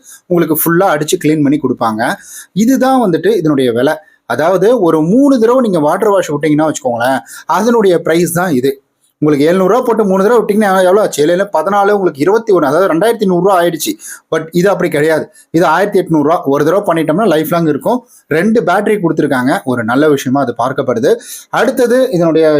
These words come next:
இது குவாலிட்டி, அது ஒண்ணும் பிரச்சனை இல்ல, அது மேக்ஸிமம். ஏன்னா இது கடையில கேட்டாலே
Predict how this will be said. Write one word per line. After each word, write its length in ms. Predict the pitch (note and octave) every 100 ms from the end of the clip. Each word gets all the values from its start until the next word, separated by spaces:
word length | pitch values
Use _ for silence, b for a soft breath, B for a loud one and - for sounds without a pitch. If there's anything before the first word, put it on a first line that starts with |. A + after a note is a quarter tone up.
| D3+
இது 100 | A3+
குவாலிட்டி, 360 | G#3 F#3 F3 G3 -
அது 120 | B2 D3
ஒண்ணும் 180 | F3 E3+
பிரச்சனை 280 | D#3+ E3 D#3+
இல்ல, 100 | D#3 D#3+ C3
அது 160 | B2 C#3 C#3 C#3 C3+ C3+ B2
மேக்ஸிமம். 380 | C#3 - F3 G#3 G#3
ஏன்னா 120 | D3 C#3+
இது 80 | C#3 C#3
கடையில 240 | D3 F#3+ F#3
கேட்டாலே 340 | D#3+ D3 D3+